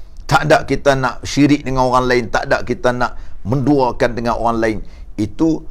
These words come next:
sudah tidak, tidak betul. Ha? Ha, itu satu yang dikatakan doa ini ialah, yang dimaksudkan doa ialah tauhid. Ha? Kita mengesahkan Allah. Kita tak ada. Kita deny. Kita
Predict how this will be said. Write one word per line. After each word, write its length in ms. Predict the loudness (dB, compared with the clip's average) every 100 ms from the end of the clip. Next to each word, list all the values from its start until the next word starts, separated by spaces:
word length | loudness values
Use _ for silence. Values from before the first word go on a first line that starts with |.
| -12
sudah 320 | -6 0 0 0
tidak, 640 | 0 0 0 -8 -10 -4
tidak 240 | -2 -2
betul. 240 | -2 -4 -4 -4
Ha? 160 | -4 -4 -6 -14 -14 -10
Ha, 40 | -6
itu 160 | -2
satu 540 | 0 0 -2 -2 -4 -4
yang 80 | -4
dikatakan 560 | -2 -2 -2 -2 -2
doa 240 | -2 -2 -2
ini 240 | -4 -6 -2
ialah, 320 | 2 2 0 -2 -12 -14 -8
yang 160 | -4 -2
dimaksudkan 560 | -2 -4 -6 -4 -4
doa 480 | -2 -2 0 0 -2
ialah 320 | -4 -2 -2 -4 -2
tauhid. 480 | 0 0 0 0 -2 -8 -8 -8 -8 -6
Ha? 300 | -6 -6 -6
Kita 260 | -2 -2
mengesahkan 680 | -2 -4 -2 2 2 4 0
Allah. 320 | -2 -2 -2 -4 -10 -10
Kita 160 | -10 -2
tak 300 | -2 2 2
ada. 240 | 2 -4 -10 -12 -12 -12 -10 -2
Kita 160 | 0
deny. 500 | 4 4 4 2 -2 -6
Kita 240 | -6 -6